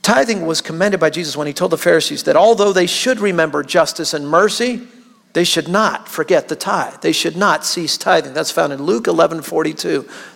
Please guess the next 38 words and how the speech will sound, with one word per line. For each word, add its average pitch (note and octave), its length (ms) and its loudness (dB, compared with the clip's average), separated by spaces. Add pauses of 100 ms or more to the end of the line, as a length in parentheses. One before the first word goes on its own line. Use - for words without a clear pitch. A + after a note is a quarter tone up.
the C3+ 100 -4
very D#3+ 360 4
book - 640 -4
we're C3 120 -8
studying. D3+ 520 -4 (1200)
Tithing, B3 400 6
number A#3 180 6
three, C4 320 4
was A3 240 6
taught B3+ 260 4
by A#3 120 4
the A3+ 80 0
Apostle A3 400 2
Paul C4 280 6
when A3+ 120 4
he A3 80 0
told B3 220 2
the A3 60 0
Corinthians A#3 440 0
to A#3 100 -4
give C#4+ 220 0
according C4+ 380 0
to A3 100 4
how B3 200 6
much C4 460 4 (400)
God A3 220 8
had G#3 240 4
prospered A3 500 2
and G3 100 0
blessed G3 300 4
them, A#3 240 4
which G3 220 2
the G#3 160 -4
early D4 420 4
church B3+ 560 0
took - 200 -10
to A#3+ 120 0
mean F#3 360 2